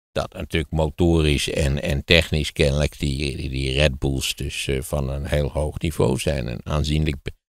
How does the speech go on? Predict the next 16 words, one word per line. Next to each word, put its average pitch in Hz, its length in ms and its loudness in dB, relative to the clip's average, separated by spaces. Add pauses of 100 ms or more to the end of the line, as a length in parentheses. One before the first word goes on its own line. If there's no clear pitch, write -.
(400)
we - 120 -4
hebben 76 180 -2
dat 65 200 -6
altijd 80 400 -6
gehad - 300 -4
in 65 80 -12
de 65 60 -12
Formule 65 440 -4
één. 67 240 -6
Je 69 120 -8
hebt - 280 -8
één, 80 340 0
twee, 73 640 -2
drie 73 380 -2
teams 78 460 4
die, 69 320 -2